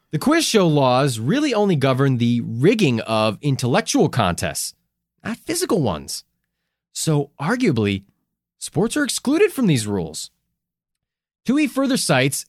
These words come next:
as evidence that any ticket you purchase to see a sporting event is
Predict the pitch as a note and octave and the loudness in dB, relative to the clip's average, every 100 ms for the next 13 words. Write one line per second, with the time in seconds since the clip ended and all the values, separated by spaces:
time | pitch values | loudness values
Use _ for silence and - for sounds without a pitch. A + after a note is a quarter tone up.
0 | - C3+ C3 A#2+ C3 G#2+ G2+ G2+ - A2+ | -4 -2 -2 0 0 2 0 0 0 -2
1 | A#2 C3+ F#3 C4 - A#3 A3+ A#2+ C3 F#3+ | -2 -2 -2 -2 -2 -2 -2 -2 -2 -2
2 | - G#3 C3 E2+ - _ _ _ - B2+ | -2 -4 -4 -8 -10 _ _ _ -10 -6
3 | - G#3+ A3+ - - A#3+ A#3 D3 G2+ E2+ | 0 2 2 0 2 2 4 2 0 -4
4 | - _ _ _ - C3+ B2 | -8 _ _ _ -6 -4 -4